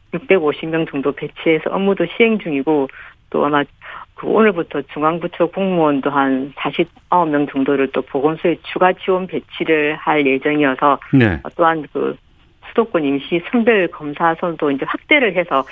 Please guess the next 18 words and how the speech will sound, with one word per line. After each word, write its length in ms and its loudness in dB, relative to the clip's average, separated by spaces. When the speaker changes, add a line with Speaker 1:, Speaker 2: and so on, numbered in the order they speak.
Speaker 1:
아마 200 -2
군 160 0
인력이 360 2
한 180 -4
구십오 460 -2
명 320 0
정도가 360 -2
행정 280 0
인력이 380 0
또 180 -2
추가가 460 2
되어서 680 0
아무튼 300 -2
그렇지만 560 2
군과 320 0
경찰 440 -4
모든 440 -2
이제 400 2